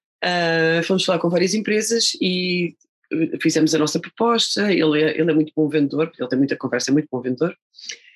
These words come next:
E então conseguimos, ao final de uma semana, quase, eu, eu, eu avisei os senhores da loja, eu disse,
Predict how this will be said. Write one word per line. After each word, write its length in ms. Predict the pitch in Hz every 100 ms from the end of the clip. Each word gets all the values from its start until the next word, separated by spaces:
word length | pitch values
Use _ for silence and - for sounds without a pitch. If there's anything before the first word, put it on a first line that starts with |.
| _ _ -
E 160 | 202
então 480 | 196 202 214 208 220
conseguimos, 880 | 214 220 - 185 202 180 160 - - - _ - - -
ao 80 | 160
final 240 | - 175
de 60 | 165
uma 100 | 165
semana, 540 | 160 175 165 147 143 - - _ _
quase, 760 | 165 185 196 - - 160 151 -
eu, 60 | -
eu, 580 | 175 165 170 160 165 165
eu 160 | 185
avisei 260 | 214 185 196
os 100 | -
senhores 200 | 175 165
da 60 | 151
loja, 320 | 170 143 151
eu 40 |
disse, 320 | 151 151 -